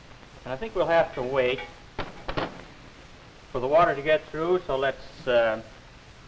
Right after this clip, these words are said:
uh, let's do something else. Over here I have two geranium plants. We,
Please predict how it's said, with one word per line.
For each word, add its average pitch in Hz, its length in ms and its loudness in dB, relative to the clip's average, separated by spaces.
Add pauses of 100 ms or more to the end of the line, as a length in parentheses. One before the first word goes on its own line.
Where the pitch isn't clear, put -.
uh, 110 120 -6
let's 135 200 2
do 120 160 -8
something 110 380 -8
else. - 220 -6 (2000)
Over 156 140 -8
here 202 140 0
I 156 60 4
have 156 280 0
two 214 140 -8
geranium 156 460 -6 (100)
plants. - 460 -6 (2000)
We, 117 240 -8